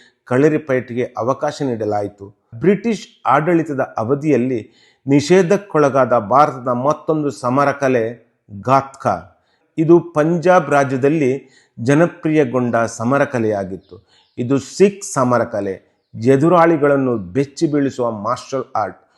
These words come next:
ಹದಿನೇಳನೇ ಶತಮಾನದಲ್ಲಿ ಸಿಖ್ ಹಾಗೂ ಮೊಘಲರ ಕಾಲದಲ್ಲಿ ಈ ಸಮರ ಕಲೆ ಹೆಚ್ಚು ಜನಪ್ರಿಯಗೊಳ್ಳುತ್ತದೆ. ಈ ಯುದ್ಧ ಕಲೆ ಗೊತ್ತಿರುವವರಿಗೆ ರಾಜರು ಹೆಚ್ಚಿನ ಗೌರವ ನೀಡುತ್ತಿದ್ದರು.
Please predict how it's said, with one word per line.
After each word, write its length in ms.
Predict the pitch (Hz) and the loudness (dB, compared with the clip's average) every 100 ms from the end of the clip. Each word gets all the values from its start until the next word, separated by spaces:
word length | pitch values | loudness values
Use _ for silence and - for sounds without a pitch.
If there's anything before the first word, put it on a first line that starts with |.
| _ _ - | _ _ 0
ಹದಿನೇಳನೇ 540 | 143 139 151 208 220 | 0 2 4 4 4
ಶತಮಾನದಲ್ಲಿ 840 | 202 143 151 160 170 160 156 131 120 | 0 -4 -2 0 0 0 0 -2 -6
ಸಿಖ್ 600 | - - 196 202 _ 127 | -14 -6 -6 -6 _ -2
ಹಾಗೂ 380 | 143 147 135 131 | 0 2 0 -2
ಮೊಘಲರ 640 | 113 110 127 160 160 147 | -2 0 0 2 2 0
ಕಾಲದಲ್ಲಿ 920 | - 117 135 127 151 117 104 - _ - | -2 -4 -2 -2 -2 -2 -6 -14 _ -2
ಈ 160 | 147 | 0
ಸಮರ 420 | 131 - 131 175 170 | 0 -2 0 0 0
ಕಲೆ 320 | 160 143 123 | 0 -2 0
ಹೆಚ್ಚು 380 | 139 143 143 127 | -2 -4 -4 -2
ಜನಪ್ರಿಯಗೊಳ್ಳುತ್ತದೆ. 1400 | 104 117 139 - 147 123 120 107 110 107 143 147 _ _ _ _ _ - | -2 -2 -4 -2 0 2 0 -2 -6 -6 -8 -10 _ _ _ _ _ 0
ಈ 300 | 165 170 131 | 4 4 6
ಯುದ್ಧ 260 | 175 170 196 | 4 4 2
ಕಲೆ 380 | 190 160 151 | 4 4 4
ಗೊತ್ತಿರುವವರಿಗೆ 840 | 131 151 147 180 165 143 139 135 123 | 6 2 2 2 2 2 2 0 0
ರಾಜರು 480 | 120 139 139 147 131 | 2 2 2 0 0
ಹೆಚ್ಚಿನ 520 | 123 143 - 151 135 | -2 -4 -2 0 0
ಗೌರವ 420 | 110 135 165 147 | 2 2 2 2
ನೀಡುತ್ತಿದ್ದರು. 840 | 131 113 110 110 101 101 131 151 | -2 -2 -6 -6 -8 -8 -10 -12